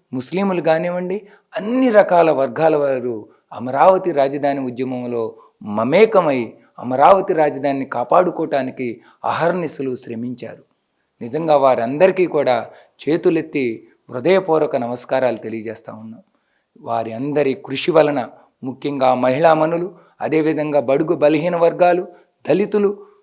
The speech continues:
అనేక మంది దీంట్లో పాల్గొన్నారు. అనేక ప్రజా సంఘాల నేతలు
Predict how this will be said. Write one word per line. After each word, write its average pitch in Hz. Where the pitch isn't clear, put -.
అనేక 196
మంది 175
దీంట్లో 139
పాల్గొన్నారు. 127
అనేక 202
ప్రజా 165
సంఘాల 147
నేతలు 127